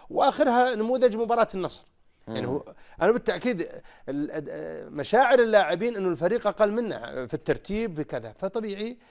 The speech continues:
Speaker 1: آه، أن، أنه يخسر المباراة لأنه ما أعطى، خلينا نقول، الاحترام ال-، ال-، المو-، المفروض لفريق حتى وإن كان ترتيبه في الدوري متأخر، لكن على مستوى العناصر فيه لاعبين. في جزئية، آه، كنت أريد أشير لها في موضوع هجر.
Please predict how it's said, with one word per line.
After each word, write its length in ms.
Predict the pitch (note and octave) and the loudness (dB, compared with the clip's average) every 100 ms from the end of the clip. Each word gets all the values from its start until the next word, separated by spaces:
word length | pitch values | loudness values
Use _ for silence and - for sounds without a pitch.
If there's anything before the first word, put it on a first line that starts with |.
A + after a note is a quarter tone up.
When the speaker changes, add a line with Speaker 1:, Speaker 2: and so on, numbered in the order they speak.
| _ - _ - | _ -20 _ -12
Speaker 1:
آه، 600 | C3+ D3+ D3 D#3 D#3+ D3+ | -10 -8 -8 -8 -8 -6
أن، 100 | D3+ | -4
أنه 220 | C#3+ C#3 | -4 -2
يخسر 380 | C#3 F3 - B2 | -2 -2 -2 -10
المباراة 420 | A2 A2 A#2 C3+ C#3 | -10 -8 -8 -8 -6
لأنه 380 | C3 B2+ C3 - _ | -6 -6 -8 -10 _
ما 460 | B2+ B2+ F3+ G3+ F#3+ | -10 -2 -2 0 -2
أعطى، 480 | E3+ F#3 G3 G3 A3 _ _ _ _ | -4 -2 2 2 0 _ _ _ _
خلينا 300 | - D3 D3+ | -6 -4 0
نقول، 180 | D#3 E3 | 0 -2
الاحترام 800 | C3 - - D3 E3 F#3 G3+ - _ D3 | -6 -12 -6 -4 -2 -2 -6 -14 _ -8
ال-، 220 | C3 B2+ | -8 -8
ال-، 140 | C3 | -8
المو-، 460 | B2+ B2+ C3+ C3 - | -8 -2 -2 -2 -6
المفروض 440 | C3 A#2+ C#3 F#3+ | -8 -6 0 0
لفريق 500 | D#3 D3+ D3 E3+ A3+ | 0 -2 0 2 0
حتى 280 | - B3+ - | 0 0 4
وإن 160 | A3+ G3+ | 2 2
كان 180 | F#3+ F3 | -2 -2
ترتيبه 320 | F3 F#3 E3 | -2 -4 -6
في 100 | - | -8
الدوري 320 | C#3+ F3 D#3+ | -2 -2 0
متأخر، 480 | D3+ D#3+ F3+ G3 G#3+ - - - | -2 -4 -4 -4 -8 -10 -20 -6
لكن 220 | C3+ - | -6 -4
على 180 | A#2 D#3 | -4 -2
مستوى 280 | F#3+ - F3 | -2 0 0
العناصر 400 | D3+ F3+ F#3 F3+ | 0 -2 -2 -4
فيه 160 | C#3+ F3 | -2 0
لاعبين. 400 | C3+ G#2+ A2+ G2 _ - - | 0 -2 -8 -14 _ -20 -14
في 160 | - B3 | -6 -4
جزئية، 380 | A#3 A#3 A#3+ | -4 0 4
آه، 400 | G3+ - E3 E3+ D3+ | 4 2 -6 -6 -8
كنت 160 | F3+ D#3 | -8 -4
أريد 260 | E3 F3 D3+ | -2 -2 0
أشير 420 | D#3 D3 F3 C#3+ | -2 0 -2 -2
لها 140 | C3 | -2
في 120 | B2 | -4
موضوع 340 | C3 B2+ B2 B2+ | -4 -4 -4 -6
هجر. 300 | B2 A2 G#2+ | -6 -8 -10